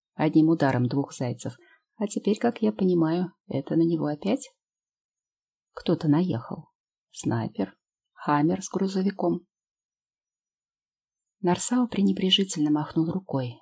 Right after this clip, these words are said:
К догадливости напарника он уже давно привык. Ты проницателен.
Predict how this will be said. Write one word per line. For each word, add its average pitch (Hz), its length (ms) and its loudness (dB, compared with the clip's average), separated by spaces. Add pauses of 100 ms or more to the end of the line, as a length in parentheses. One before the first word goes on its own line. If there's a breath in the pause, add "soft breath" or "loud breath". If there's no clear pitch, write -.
К 147 140 -6
догадливости 143 720 -2
напарника 143 640 0
он 139 140 0
уже 139 200 -4
давно 143 300 0
привык. - 440 -8 (760)
Ты 247 100 -4
проницателен. 147 880 0